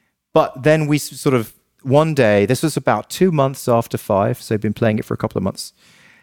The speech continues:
and, um, he saw an aquarium. Like, he, he was, we were watching, we were watching YouTube, and he saw an aquarium. He's like, "Look, there's, there's an aquarium." And it, I think it was a mod where they just had, like, a regular aquarium in Minecraft.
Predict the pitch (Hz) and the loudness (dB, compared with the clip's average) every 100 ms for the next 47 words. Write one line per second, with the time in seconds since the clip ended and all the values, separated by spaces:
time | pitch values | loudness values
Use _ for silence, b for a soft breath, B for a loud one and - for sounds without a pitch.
0 | b 123 117 110 117 110 110 110 110 104 | b 0 0 2 2 4 4 2 -4 -6
1 | _ _ _ _ _ _ - 147 151 160 | _ _ _ _ _ _ 0 4 4 4
2 | - - 127 120 135 220 - 190 175 117 | 0 2 2 2 0 -2 0 2 2 2
3 | - 107 90 90 - 110 110 127 113 120 | -2 -6 -6 -6 -4 0 2 2 2 2
4 | 123 123 123 110 80 101 98 - 110 123 | 4 2 0 -4 -2 -2 -2 0 0 0
5 | - 117 107 95 98 95 98 87 78 - | 0 0 -2 -4 -4 -2 0 0 -2 -6
6 | 69 _ b b b b b - 185 143 | -6 _ b b b b b -2 0 2
7 | 156 - - _ _ - 147 147 160 208 | 2 0 -14 _ _ 0 2 2 0 2
8 | 135 104 120 - _ _ - 156 262 277 | 2 2 -2 -4 _ _ -2 0 2 2
9 | 180 123 107 107 135 147 120 113 123 - | 2 2 2 4 2 2 2 2 0 -2
10 | 110 92 98 92 107 107 98 95 - 110 | -2 -2 -4 0 0 2 0 0 -2 -8
11 | - 117 101 95 90 87 85 90 90 - | -4 2 2 2 0 -4 -4 -6 -4 -6
12 | - - | -6 -8